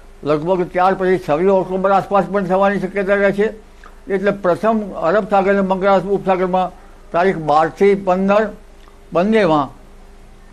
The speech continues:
અને ત્યાર પછી, અ, લગભગ દસ થી વીસમાં બીજા વાવાઝોડાની અસર થશે અને ત્રીજા વાવાઝોડાની અસર છવ્વીસમી ઓક્ટોબર પછી થવાની શક્યતા રહેશે અને ત્યાર પછી તો નવેમ્બર માસમાં તો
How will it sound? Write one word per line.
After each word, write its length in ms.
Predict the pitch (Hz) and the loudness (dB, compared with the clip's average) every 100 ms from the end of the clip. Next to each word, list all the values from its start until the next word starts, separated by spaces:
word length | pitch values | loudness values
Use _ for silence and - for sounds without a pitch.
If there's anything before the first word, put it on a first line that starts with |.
| 143 | -6
અને 220 | 160 202 | -2 -2
ત્યાર 300 | 196 196 208 202 | 0 2 2 2
પછી, 460 | 190 165 196 - - - - | 0 2 0 -2 -10 -20 -8
અ, 40 | 156 156 151 | -4 -2 0
લગભગ 440 | 156 151 160 202 | 0 0 -2 -2
દસ 200 | 175 165 - | 0 -2 0
થી 100 | 208 | 0
વીસમાં 540 | 185 170 170 185 196 196 - - - 160 | 0 0 -2 0 0 -2 -10 -20 -14 -4
બીજા 220 | 165 214 | 2 4
વાવાઝોડાની 540 | 208 208 202 170 208 | 6 4 4 2 2
અસર 240 | 202 175 202 | 2 0 0
થશે 520 | 185 175 220 - - - - | 0 0 0 -2 -14 -20 -14
અને 360 | - 202 220 202 | -4 -2 -2 -4
ત્રીજા 380 | 190 180 208 | -4 0 4
વાવાઝોડાની 540 | 226 208 202 170 196 196 | 4 4 4 4 2 0
અસર 240 | 151 190 196 | 0 0 0
છવ્વીસમી 280 | 175 185 196 | 0 0 2
ઓક્ટોબર 440 | 170 143 190 190 | 0 0 -2 0
પછી 240 | 202 175 190 | 0 -2 -2
થવાની 300 | 180 202 196 | 0 0 0
શક્યતા 380 | 170 208 196 | -4 -2 0
રહેશે 260 | 202 175 202 214 - - - - | 0 0 -2 -4 -12 -20 -20 -10
અને 200 | 185 208 | -6 -4
ત્યાર 360 | 180 180 202 208 | -2 2 2 2
પછી 300 | 185 160 185 | 2 0 0
તો 320 | 185 196 202 - - - - | 2 0 -2 -8 -20 -20 -4
નવેમ્બર 440 | 135 180 214 202 202 | 0 2 2 2 2
માસમાં 440 | 196 160 185 180 | 2 2 0 0
તો 220 | 190 190 | 0 -2